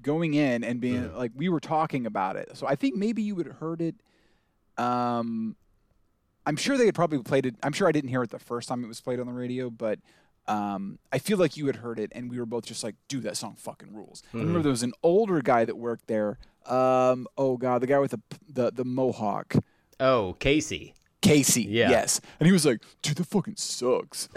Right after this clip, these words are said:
Speaker 1: Limp Bizkit
Speaker 2: <laughs>
Speaker 1: fucking sucks." And we were like, "No, but dude, it's awesome."
Speaker 2: Yeah.
Speaker 1: And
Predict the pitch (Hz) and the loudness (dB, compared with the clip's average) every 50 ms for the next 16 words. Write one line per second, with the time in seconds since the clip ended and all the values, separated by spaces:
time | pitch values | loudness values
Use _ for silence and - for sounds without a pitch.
0 | 170 - - 208 - - 202 175 - - 180 165 143 - 185 - - - - - | 0 4 4 4 6 4 2 0 2 2 2 4 2 2 0 -2 -2 -2 -2 -2
1 | - - 120 147 143 - - - - - - 117 147 156 147 127 - - 170 247 | -2 2 4 4 4 4 2 -2 -10 -12 -8 -2 0 2 2 2 2 0 0 2
2 | 262 220 233 240 269 233 233 254 240 214 - 220 226 233 247 254 233 - - 208 | 2 4 4 4 4 6 6 6 6 6 4 4 4 6 8 8 8 8 6 6
3 | 180 143 117 104 277 269 226 - - 127 120 107 92 - 160 156 147 123 | 4 4 0 -4 -4 -6 -6 0 4 6 6 6 6 6 4 4 4 2